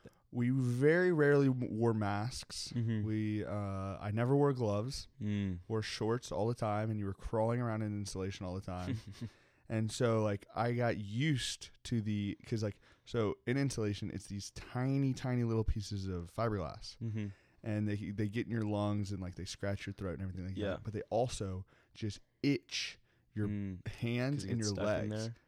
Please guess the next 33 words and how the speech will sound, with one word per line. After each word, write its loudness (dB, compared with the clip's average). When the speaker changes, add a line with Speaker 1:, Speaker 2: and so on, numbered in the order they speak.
Speaker 1:
Yeah, 2
'cause -6
it -8
gets -4
Speaker 2:
Yeah. -4
Speaker 1:
stuck -2
in -6
there -6
and -6
you -6
just -12
can't -6
get -8
it -6
out. -6
So -10
you're -4
just -4
constantly -2
having -2
to -6
itch -2
at -4
your -4
legs -2
and -6
your -4
hands. -6
Speaker 2:
That 0
sounds 2
like, 2
like, -2
the 2